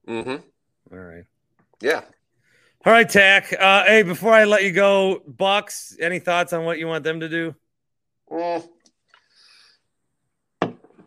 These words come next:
Speaker 1: I don't know. Um,
Speaker 2: 'Cause people are like, one thing that's really pissing me off, and I don't know if this is a bit I'm not involved in, but people on Twitter are like, "If John Horst isn't doing this, he does, he do,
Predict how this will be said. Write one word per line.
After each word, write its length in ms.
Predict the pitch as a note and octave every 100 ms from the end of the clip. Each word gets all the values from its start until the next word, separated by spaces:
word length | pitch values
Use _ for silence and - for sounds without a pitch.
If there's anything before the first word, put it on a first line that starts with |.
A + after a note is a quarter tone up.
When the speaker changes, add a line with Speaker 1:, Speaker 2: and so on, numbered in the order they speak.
| _ - - -
Speaker 1:
I 80 |
don't 160 | C#3 A2
know. 240 | G2+ G2+ - - _ - - G#2+
Um, 500 | G#2+ G#2+ G#2 A2 G#2+ _ -
Speaker 2:
'Cause 120 | A3
people 260 | C#4 D4 D#4
are 160 | C4
like, 220 | A3 G#3 F3
one 160 | A3+
thing 120 | C4
that's 180 | A#3+ E3
really 240 | D#3 G3 E3+
pissing 360 | - E3 E3+
me 140 | C#3+ C3+
off, 280 | C3+ A#2+
and 100 | D3+
I 60 | G3
don't 100 | B3
know 100 | G3+
if 80 | E3
this 140 | E3
is 80 | D3
a 60 | A#2
bit 280 | A2 D3
I'm 100 | D#3 E3
not 140 | D#3+
involved 320 | E3 E3+ E3
in, 180 | F3+ F3 - _ _ _ _
but 180 | D#3 C3
people 260 | F#3+ F#3+ G3+
on 160 | D#3+
Twitter 440 | - E3+ E3 C#3+ -
are 120 | C3
like, 360 | C3 B2+ G#2+ _ _ _ _ _ _ _ _ _ _ _ _ _ _ _ _ -
"If 160 | E3+
John 340 | - A#3+ D4+ C#4
Horst 380 | F#3+ A#3 F#3 G#3
isn't 260 | F3+ F3+
doing 280 | D#3+ F#3+ D#3
this, 280 | E3+ D3 -
he 120 | C4
does, 200 | A3 D#3+
he 160 | E3+ C4
do, 220 | A3